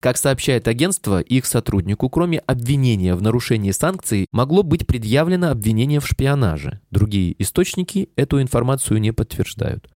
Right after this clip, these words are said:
Евросоюз запретил работу на территории стран Е С агентства «Спутник» и канала «Арти» в марте, после начала войны в Украине. Запрет введен до прекращения войны и до тех пор, пока Россия и связанные с ней сми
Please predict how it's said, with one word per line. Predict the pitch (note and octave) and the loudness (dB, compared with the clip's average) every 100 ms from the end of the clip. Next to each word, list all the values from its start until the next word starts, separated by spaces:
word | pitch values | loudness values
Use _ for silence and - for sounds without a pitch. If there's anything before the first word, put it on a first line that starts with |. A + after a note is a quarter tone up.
| - | 0
Евросоюз | C3 D3+ - F3+ G#3 | 2 4 2 2 2
запретил | D#3 D#3+ E3+ - E3+ | 2 2 2 2 4
работу | C#3+ C3+ B2 F#2+ | 4 4 2 2
на | G2+ | 0
территории | G#2+ A2 - G#2 F#2+ | 2 0 2 0 0
стран | - G2 F2+ | 0 -2 0
Е | F#2 B2+ | 2 2
С | G3+ C3+ | 2 0
агентства | A2 C3+ E3 D#3 D#3 - | 0 -2 -2 -2 -2 -4
«Спутник» | - - G2 A#2+ D3 | -4 0 0 0 -4
и | - A#2+ | -2 -2
канала | A2+ B2 D3 C3 | 0 0 0 0
«Арти» | A2 - - A#2 G3+ | -2 -4 -2 -2 -2
в | A#2+ | -2
марте, | G#2 F#2 D#2+ - - | 0 0 -2 -8 -8
после | - F2 F2+ | -4 -2 0
начала | E2 D#2 F#2 F2 | -2 0 0 0
войны | F2 F2+ D3+ - | 0 0 -2 -2
в | G#2+ | -6
Украине. | A#2+ C#3 B2+ - D3 - | -4 -2 -4 -4 -10 -10
Запрет | - C3 C3 F3+ C3+ | -4 0 2 0 0
введен | C3 B2+ D3+ E3 | -2 0 0 2
до | C#3 | 0
прекращения | C#3+ - D3 C#3+ - A2 F2+ E2+ | 0 0 0 -2 0 0 0 0
войны | E2 G2+ B2+ E3+ | 2 0 2 0
и | |
до | C#3 B2 | 0 -2
тех | E3 - | -2 -2
пор, | - F#2+ - | -2 -2 -2
пока | F#2 F#2+ | -4 -2
Россия | F2 E2+ A#2+ F#3 - | -4 -4 -2 -2 -4
и | - | -4
связанные | - A#2 G#2+ E2 | -2 0 0 0
с | E2 D#2+ - G2+ | -2 -2 -2 -2
ней | F#2+ D#2 | 0 -2
сми | - G#2 C3+ | -2 0 0